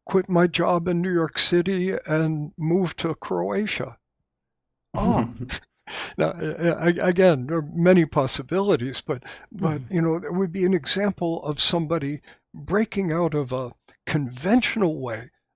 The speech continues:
Speaker 1: of imagining a path to happiness and realizing, "Maybe I've been thinking about this all wrong.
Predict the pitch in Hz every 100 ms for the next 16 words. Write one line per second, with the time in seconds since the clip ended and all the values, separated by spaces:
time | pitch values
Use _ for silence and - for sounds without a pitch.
0 | _ 151 139 139 - 151 147 139 147 -
1 | 147 131 - _ - - 147 147 - -
2 | 131 143 - 131 123 131 - - - -
3 | 151 151 170 160 156 139 160 139 - -
4 | _ 175 214 247 202 190 127 - 180 -
5 | 151 139 143 - 135 - - 131 120 135
6 | 170 185